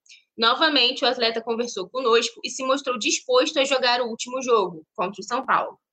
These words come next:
Então, foi conversado sobre todos os possíveis riscos e juntos assumimos o novo risco. Após o jogo, ele teve uma piora no quadro.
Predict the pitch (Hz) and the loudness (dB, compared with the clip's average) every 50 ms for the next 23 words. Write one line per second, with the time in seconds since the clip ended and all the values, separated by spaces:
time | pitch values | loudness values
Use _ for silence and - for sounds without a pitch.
0 | _ - - _ _ _ - 240 240 269 262 285 302 320 302 302 285 269 285 285 | _ -20 -20 _ _ _ -4 -2 0 2 2 2 2 0 -2 -2 -2 0 0 -2
1 | 285 - - 262 247 254 269 247 - 226 208 208 220 - - - 233 262 277 339 | -2 0 0 0 0 0 -2 -4 -4 -4 -4 -6 -8 -4 -2 2 2 2 2 2
2 | 285 320 311 - - - 240 240 - - 220 190 214 226 220 202 208 208 220 214 | 0 0 -2 -2 -4 -6 -8 -8 -8 -8 -4 -2 -2 -2 0 0 0 0 0 -2
3 | - - 277 277 - - - 269 294 294 254 240 240 240 240 254 247 262 247 - | -4 -6 -8 -8 -8 -4 -2 0 0 0 0 0 -2 -2 -2 -4 -4 -6 -8 -8
4 | - - 233 240 277 269 - 330 311 285 247 254 262 262 240 262 247 233 226 220 | -4 -2 -2 -2 -2 -4 -6 -4 -2 -2 0 -2 -2 -2 -4 -2 0 0 0 0
5 | 240 254 233 196 165 - - - - _ _ _ _ _ _ _ - - 226 - | -2 -4 -4 -4 -4 -6 -8 -10 -12 _ _ _ _ _ _ _ -2 -2 0 0
6 | 277 254 254 285 302 285 247 269 262 269 269 269 277 254 240 240 240 254 247 - | 2 0 2 2 2 2 4 4 4 6 4 4 2 0 0 0 0 0 2 2
7 | 247 247 247 254 240 240 240 294 269 254 233 226 240 240 262 294 302 302 240 190 | 2 2 2 0 -2 -2 -2 -2 0 2 2 2 0 -2 -4 -4 -2 0 0 2
8 | 165 165 170 170 | 0 0 -4 -8